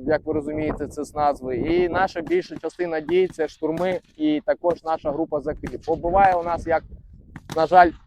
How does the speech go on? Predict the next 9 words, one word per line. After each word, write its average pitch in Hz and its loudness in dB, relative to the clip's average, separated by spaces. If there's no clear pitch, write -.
трагічно 185 2
це 185 0
не 180 0
звучало, 180 4
буває, 175 6
десь 175 -2
ми 175 -4
щось 180 -2
повернемо, 180 -2